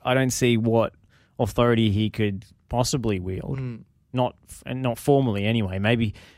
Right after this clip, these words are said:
Speaker 1: maybe the executives will do what he tells them to do, what he advises them to do. Sorry, but
Speaker 2: Yeah, and, and I mean, I don't, you know, I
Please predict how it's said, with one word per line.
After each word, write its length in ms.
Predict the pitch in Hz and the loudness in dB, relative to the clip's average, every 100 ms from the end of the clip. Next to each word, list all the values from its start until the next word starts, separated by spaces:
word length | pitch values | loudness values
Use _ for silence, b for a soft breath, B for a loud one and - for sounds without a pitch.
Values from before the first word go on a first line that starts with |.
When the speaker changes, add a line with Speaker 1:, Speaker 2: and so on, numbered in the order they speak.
| - | 0
Speaker 1:
maybe 240 | 156 170 | 4 4
the 160 | 151 147 | 4 4
executives 540 | 135 139 143 123 117 | 4 2 0 0 0
will 100 | 110 | -2
do 160 | 107 110 | 0 0
what 120 | 104 | 0
he 80 | 101 | -2
tells 320 | - 107 107 | -2 0 0
them 120 | 98 92 | -2 -4
to 100 | 104 | -6
do, 160 | - - - | -8 -12 -6
what 140 | 117 | -2
he 80 | 101 | -2
advises 580 | 95 110 107 107 98 101 | 0 0 0 0 -4 -8
them 160 | - - | -12 -12
to 100 | - | -10
do. 160 | - - | -12 -12
Sorry, 220 | - - - _ _ | -14 -16 -18 _ _
but 140 | - - _ b b b b b b b b b b b _ _ _ | -12 -12 _ b b b b b b b b b b b _ _ _
Speaker 2:
Yeah, 300 | 165 156 98 | 2 4 2
and, 120 | 101 | 2
and 320 | 120 117 120 117 | 2 4 4 2
I 40 | |
mean, 140 | 117 | 2
I 120 | 110 110 | 2 4
don't, 220 | 107 - 127 | 0 -4 -4
you 100 | 113 | 0
know, 80 | |
I 260 | 95 95 | 0 0